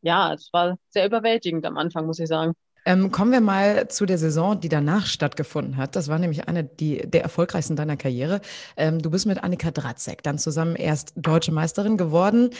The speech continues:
Speaker 2: Äh, du konntest dir den Sieg im Gesamtweltcup sichern und du bist in Whistler im März zweitausendneunzehn dann auch noch Weltmeisterin geworden. Ähm, kann man sagen, dass durch diesen Olympiasieg dann irgendwie auch der Knoten bei dir geplatzt ist?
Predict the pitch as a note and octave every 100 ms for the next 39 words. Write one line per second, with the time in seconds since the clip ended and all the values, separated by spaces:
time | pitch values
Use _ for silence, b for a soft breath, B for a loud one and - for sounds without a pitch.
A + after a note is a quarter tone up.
0 | B B - E3 D#3+ - G3 G3+ - E3+
1 | D#3+ C#3 D#3+ G#3+ - D#3+ C3+ D3+ G3 G3
2 | G3 G3 D#3+ G3 G#3+ B3 F3+ E3+ E3 E3
3 | C#3+ F#3 - F#3 D#3 D3 D3+ - - E3
4 | D3+ C3+ C3 E3 - E3 D3 - C#3 D3+
5 | B2+ D3 G3+ G3+ A#2+ - - G2+ F#2+ G2
6 | - - A#2 - B B B B E3 D#3+
7 | D#3+ - - G3+ A3+ C#3+ E3 F3+ D#3+ E3+
8 | - E3 D3+ D3 D3 b _ - D3+ D#3
9 | F#3 A3+ G3 A3+ - E3+ - F3 E3+ D3+
10 | - D#3 C#3 - D3+ D#3 - G#3+ A3 A#3+
11 | G#3+ A3 G3+ G#3+ - B3 -